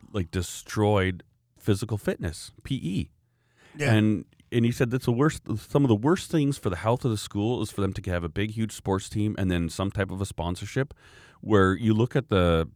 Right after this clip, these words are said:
Speaker 1: uh, he, this guy, he's actually, he's, uh, what do you call it when you're trying to push for change and different laws and stuff? Um, pretty smart guy.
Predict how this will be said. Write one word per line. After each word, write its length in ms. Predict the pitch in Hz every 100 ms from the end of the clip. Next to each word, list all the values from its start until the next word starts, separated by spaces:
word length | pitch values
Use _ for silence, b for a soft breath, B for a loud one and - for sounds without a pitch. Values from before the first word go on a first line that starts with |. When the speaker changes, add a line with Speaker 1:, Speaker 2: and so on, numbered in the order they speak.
| -
Speaker 1:
uh, 180 | 90 104
he, 180 | 98 151
this 280 | 156 139
guy, 140 | 139 143
he's 120 | 104
actually, 380 | 131 - 104 85 - _ _ _
he's, 320 | - 107 101 90
uh, 300 | 82 78 76 71 _ _ _ - - _
what 120 | 120 120
do 60 |
you 100 | 87
call 320 | 78 80 82 80
it 80 | - -
when 100 | 95
you're 80 |
trying 240 | 82 90 85
to 100 | 78 - _ -
push 160 | 101
for 120 | - 85
change 420 | - 85 87 -
and 120 | 82
different 260 | 80 90 62
laws 280 | 76 80 92
and 100 | 82
stuff? 340 | 90 87 - b b b b b b
Um, 380 | - 82 78 67 _ -
pretty 160 | - 175
smart 240 | 160 117
guy. 280 | 95 85